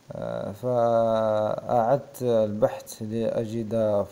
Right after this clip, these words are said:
فلاش آخر لتلفاز آخر، آه، جي في سي، لكنه في موديل مختلف. فجربته،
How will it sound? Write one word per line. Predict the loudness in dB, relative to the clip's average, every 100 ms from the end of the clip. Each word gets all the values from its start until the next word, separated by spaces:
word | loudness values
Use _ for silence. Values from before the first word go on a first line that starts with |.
| 0
فلاش | 4 4 2 -14 -18 -10 0
آخر | 2 2 2 0 -2 -20 -14
لتلفاز | -12 -8 -10 -4 -4 -4 -2
آخر، | -2 2 0 0 -20 _ _ _ -20 -20 -20 _ -20
آه، | -14 -12 -10 -10 -12 -10
جي | -4 -2
في | 0 -2
سي، | 0 0
لكنه | 2 2 2 0 2 0
في | -2 -4
موديل | -2 -2 0 0 0
مختلف. | -6 -4 -2 0 -2 -8 -20 -20 -20 _ _ _ _ _ _ _ _ _ _ _ _ _ _ _ _ _ _ _ _ _ _ _ _ _ -2
فجربته، | 4 4 2 0 4 4 2 0 0 2 0